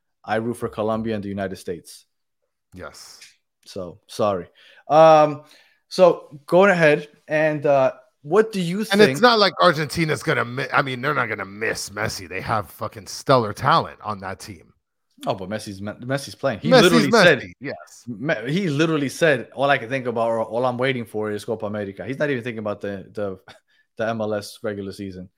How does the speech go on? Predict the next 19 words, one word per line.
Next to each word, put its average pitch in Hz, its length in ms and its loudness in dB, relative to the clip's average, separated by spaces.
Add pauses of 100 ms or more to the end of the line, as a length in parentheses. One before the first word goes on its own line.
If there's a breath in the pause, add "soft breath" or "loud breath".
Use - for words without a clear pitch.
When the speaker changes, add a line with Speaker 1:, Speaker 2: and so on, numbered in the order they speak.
(140)
Speaker 1:
He's 214 80 -6
Speaker 2:
Ooh. 160 180 -2
Speaker 1:
ready 131 240 4
for 120 120 -8
Copa 120 200 0
America. 107 520 -2
So - 160 -8
he's, 143 140 0
Speaker 2:
Yes, - 80 -2
Speaker 1:
he's 165 140 0
all 135 220 4
Speaker 2:
I 135 40 6
Speaker 1:
in. 113 80 0
Speaker 2:
know. 95 60 -10 (280 soft breath)
Speaker 1:
And 113 140 -2
he's 147 120 0
gonna, 147 200 -2
he's 151 140 -6
gonna, 151 140 -2